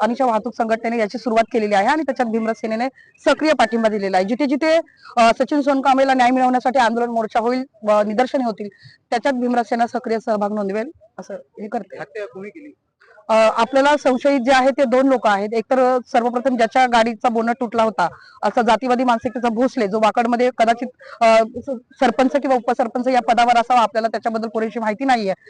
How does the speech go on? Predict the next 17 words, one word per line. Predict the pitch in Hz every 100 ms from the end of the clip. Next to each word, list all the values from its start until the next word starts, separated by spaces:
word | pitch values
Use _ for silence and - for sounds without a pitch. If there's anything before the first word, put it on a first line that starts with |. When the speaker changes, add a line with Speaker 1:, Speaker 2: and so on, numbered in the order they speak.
| -
Speaker 1:
मिळालेल्या | 240 233 254 269
माहितीनुसार | 247 254 254 262
तो | 247
चाकण | 240 226 247
विभागातील | 254 240 233 240 240 247
एक | 220
गुंड | 240 269 277
प्रवृत्तीचा | 254 233 233 240 247 240 - - -
दादागिरी | 226 240 247 247
करणारा | 254 226 226 233 233 226
तिकडचा | 247 233 214 226
सरपंच | 226 220 220
आहे | 226 208
भोसले, | 202 233 226 214 - - _
त्याच्या | 262 247 302
गाडीला | 269 269 277
धक्का | 254 247 254 247 254